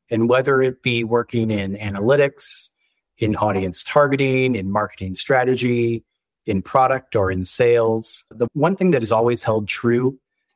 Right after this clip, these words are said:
is that, that the key and the journey is really all about the customer. So Veracast over the last few decades has been through a number of twists and turns.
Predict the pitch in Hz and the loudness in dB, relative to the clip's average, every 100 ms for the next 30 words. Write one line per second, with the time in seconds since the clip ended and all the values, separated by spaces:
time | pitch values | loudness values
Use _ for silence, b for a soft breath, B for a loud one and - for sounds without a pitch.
0 | _ - 120 110 - 113 110 104 - - | _ -4 -2 -2 -2 -4 -2 -4 -6 -8
1 | - _ _ _ _ 113 - 110 - 170 | -10 _ _ _ _ -8 -6 -8 -4 -2
2 | 165 175 175 175 - 135 123 113 120 120 | 0 0 -2 -10 -4 -2 0 2 2 2
3 | 110 98 101 - 101 107 117 107 104 107 | 0 -4 -6 -6 -4 0 0 2 0 2
4 | 113 113 107 104 104 _ - - 113 - | 2 0 0 -2 -4 _ -8 -4 -4 -6
5 | 92 87 - _ _ _ _ _ _ - | -10 -14 -18 _ _ _ _ _ _ -4
6 | - 131 123 123 - - _ _ 143 160 | 2 4 4 2 -4 -14 _ _ -2 0
7 | 196 151 135 - - 135 127 120 120 123 | 0 -2 -4 -6 -2 0 2 2 0 -4
8 | - - 120 113 120 107 92 - - - | -8 -6 -2 0 -2 -6 -10 -12 -16 -16
9 | - 120 131 117 110 123 113 113 123 147 | -10 -4 -4 -4 -4 -2 0 2 2 2
10 | 156 143 - 143 - 123 120 143 98 78 | 2 0 -4 -4 -2 -4 0 -2 -2 -8
11 | - | -10